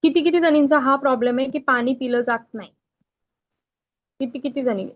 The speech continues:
ज्यांचा कॅमेरा on आहे त्यांचीच उत्तरं देणार आहे मी. पाणी नाही पिलं जात. ज्यांना पाणी, ओके. ज्यांना पाणी नाही पिलं जात ना, त्यांनी एक गोष्ट लक्षात ठेवा. सर्वात पहिली गोष्ट, ममता मॅम उठून बसा.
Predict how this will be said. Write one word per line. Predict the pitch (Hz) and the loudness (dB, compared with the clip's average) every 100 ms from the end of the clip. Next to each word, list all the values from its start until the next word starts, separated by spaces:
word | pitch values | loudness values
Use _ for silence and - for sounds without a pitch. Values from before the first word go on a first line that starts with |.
| 220 | 0
ज्यांचा | 254 254 | 2 2
कॅमेरा | 262 247 240 240 | 0 -2 0 0
on | 240 | 0
आहे | 240 | 0
त्यांचीच | 240 226 233 | -4 -4 -6
उत्तरं | 233 220 202 | -6 -4 -4
देणार | 196 202 196 | -4 -6 -10
आहे | |
मी. | 190 - _ _ _ _ _ _ _ _ _ _ _ _ _ _ _ _ _ _ _ _ _ _ _ | -14 -20 _ _ _ _ _ _ _ _ _ _ _ _ _ _ _ _ _ _ _ _ _ _ _
पाणी | 269 254 311 | 2 4 6
नाही | 302 294 | 4 4
पिलं | 269 214 | 2 0
जात. | 196 196 _ _ _ _ _ _ _ _ _ _ _ _ _ _ _ _ _ _ - 226 | -2 -10 _ _ _ _ _ _ _ _ _ _ _ _ _ _ _ _ _ _ -10 0
ज्यांना | 269 269 285 | 2 4 2
पाणी, | 277 262 240 233 | 2 0 -2 -6
ओके. | 220 - 202 _ 220 | -12 -14 -20 _ -2
ज्यांना | 254 262 302 | 0 2 2
पाणी | 277 254 269 | 2 2 2
नाही | 262 269 | 0 -2
पिलं | 277 247 | -2 -2
जात | 233 220 220 | -2 -4 -6
ना, | 214 233 | -14 -8
त्यांनी | 233 233 254 | -4 -2 -2
एक | 233 | -4
गोष्ट | 214 240 233 | -4 -4 -2
लक्षात | 214 - 208 - | -4 -6 -12 -6
ठेवा. | 202 240 - _ | -6 -6 -12 _
सर्वात | - 247 247 | -4 0 0
पहिली | 247 220 202 | 0 -2 0
गोष्ट, | 202 233 | -2 0
ममता | 233 233 226 | 0 0 0
मॅम | 226 226 | -2 -2
उठून | 220 226 | -4 -6
बसा. | 208 202 | -8 -8